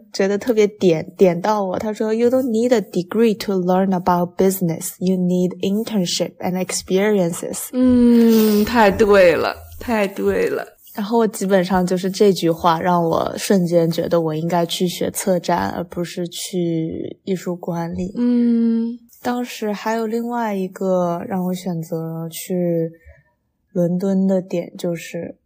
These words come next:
Speaker 1: 我在美国实在是待了太久。
Speaker 2: 嗯。
Speaker 1: 从初中到高中一直到大学。
Speaker 2: 嗯。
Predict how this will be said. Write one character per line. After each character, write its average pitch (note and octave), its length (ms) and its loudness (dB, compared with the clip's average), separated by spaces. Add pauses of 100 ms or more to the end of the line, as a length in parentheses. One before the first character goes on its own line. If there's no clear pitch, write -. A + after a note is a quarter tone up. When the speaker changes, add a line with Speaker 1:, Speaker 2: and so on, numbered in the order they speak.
Speaker 1:
我 F3+ 120 -4
在 G3+ 140 -2
美 F#3 180 0
国 E3+ 220 -2
实 F3+ 140 -8
在 F#3+ 120 -2
是 F#3+ 140 -6
待 G3 180 -4
了 G3+ 160 -4
太 A3 300 -6
久。 - 340 -10 (260)
Speaker 2:
嗯。 G3+ 680 2 (320)
Speaker 1:
从 G3 540 -2
初 G#3 320 -6
中 G3+ 680 -2 (240)
到 G3 160 -4
高 G3 280 -8
中 F#3+ 300 -2
一 G3 80 2
直 F#3 160 -4
到 F3+ 220 -4
大 F3 240 -4
学。 - 380 -6 (920)
Speaker 2:
嗯。 G#3+ 520 -4